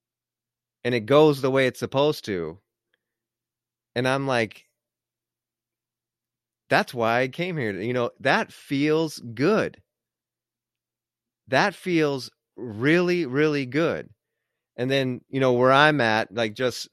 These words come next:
screwing around, I hit the next three, and they're not like that. But I'm disciplined. Like, I'm ready. I'm like, you know, I'm not getting upset because I didn't hit the ball the way I wanted to. But I can't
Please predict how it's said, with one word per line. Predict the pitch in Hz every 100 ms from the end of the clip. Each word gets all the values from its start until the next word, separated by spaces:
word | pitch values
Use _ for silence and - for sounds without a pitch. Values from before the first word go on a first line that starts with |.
| -
screwing | - 147 131 120
around, | 113 131 131 107
I | 110
hit | 127 131
the | 120
next | 110 123 - -
three, | 110 107 101 101 - _ _ _ _ _ _ _ _ -
and | 113
they're | 117
not | 120 160 101
like | 98 87
that. | 90 78 - _ _ _ _ _ _ _ _ _ _
But | 127
I'm | 156 202 165
disciplined. | 139 202 - 180 - 92 69 - -
Like, | 113 110
I'm | 147 151
ready. | 151 127 123 135
I'm | 123 123
like, | 120 113 - - _ _
you | 123
know, | 123
I'm | 120
not | 131 135 127
getting | 135 127
upset | 110 - 139 -
because | 120 120 113 110
I | 113
didn't | 117 107
hit | 113
the | 107
ball | 104 113
the | 113
way | 95 90
I |
wanted | 82 80 76 76
to. | 76 57 - _ _ _ _ _ _ _ _ _ _ _ _ _ _
But | 139
I | 139 143
can't | - - 175 214 226 175 -